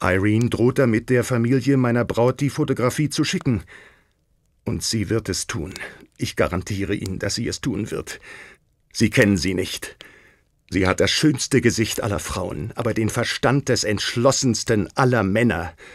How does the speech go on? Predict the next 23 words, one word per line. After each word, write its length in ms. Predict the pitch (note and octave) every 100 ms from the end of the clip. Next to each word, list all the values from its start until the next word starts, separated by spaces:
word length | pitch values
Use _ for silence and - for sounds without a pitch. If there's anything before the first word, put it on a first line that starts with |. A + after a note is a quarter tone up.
| - - _
und 240 | - A2 -
eine 200 | G#2+ F2
Seele 440 | D2+ A2 G2 F2+
aus 160 | E2 -
Stahl. 440 | - - - - - - - - - _ _ _ _
Es 220 | - G2 -
gibt 180 | A2
nichts, 380 | B2 A2 - -
was 160 | G#2 F#2+
sie 100 | G#2
nicht 320 | G2+ G#2+ -
tun 300 | A#2+ G#2 F2+
würde, 300 | G2+ G2 G2+ - -
um 200 | - G2
mich 160 | F#2 -
davon 280 | - F#2
abzuhalten, 640 | - - - F2+ F2+ E2+ G#2+
eine 300 | - G#2 G2
andere 260 | G#2+ F#2
Frau 240 | F2+ - F2+
zu 220 | - G2
heiraten. 460 | F#2 D#2 C2+ - - _ _ - -
Nichts. 600 | - D#3+ - - - -